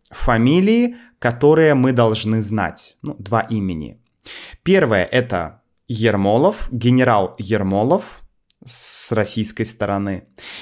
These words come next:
И вторая фигура — это имам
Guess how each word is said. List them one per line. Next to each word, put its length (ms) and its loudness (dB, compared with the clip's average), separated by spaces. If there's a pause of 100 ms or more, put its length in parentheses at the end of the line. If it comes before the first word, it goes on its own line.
(120)
И 100 -4
вторая 440 2
фигура — 640 2 (200)
это 300 2 (160)
имам 760 2